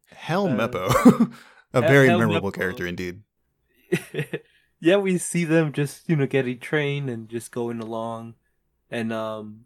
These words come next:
Speaker 2: oh, even, um, another character appears, uh, uh, Captain Morgan, the axe guy. He, he got caught by the Marines, so,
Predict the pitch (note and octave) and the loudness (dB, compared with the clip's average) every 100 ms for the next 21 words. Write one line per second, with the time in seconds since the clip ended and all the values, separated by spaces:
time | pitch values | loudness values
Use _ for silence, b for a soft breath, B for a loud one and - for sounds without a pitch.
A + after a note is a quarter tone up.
0 | _ - C4 C#3+ D3+ D3 D#3+ D3+ C#3 B2+ | _ -2 0 0 -2 -2 -4 -4 -4 -4
1 | A#2 A2 G#2+ _ _ _ - C#3+ E3 G#3 | -4 -10 -14 _ _ _ -4 0 0 0
2 | - C3+ B2 B2+ A2+ - A#2+ A2+ A2 B2 | -2 -4 -4 -8 -10 -8 -6 -6 -8 -6
3 | A#2 A2 A2+ A2+ - _ - A#2+ A2 A2+ | -6 -6 -10 -14 -18 _ -12 -10 -10 -12
4 | A2+ - _ - C#3 C#3 F3+ F#3+ B3 E3 | -16 -18 _ -6 -4 -2 -4 -4 -6 -6
5 | A#2+ A2+ A2+ A2 A2+ _ _ _ - C#3+ | -8 -10 -12 -14 -20 _ _ _ -10 -10
6 | - - G#2+ G#2 G#2+ G#2+ - A#2 A2+ A#2+ | -10 -12 -12 -12 -18 -20 -16 -14 -14 -16
7 | A#2+ A#2+ A#2+ A2+ - A#2 A2 - A2 A2 | -16 -10 -6 -8 -8 -8 -8 -10 -14 -12
8 | A#2 A#2 A#2+ C3+ A2+ - A2+ A2 A2 | -12 -10 -8 -6 -8 -12 -18 -18 -20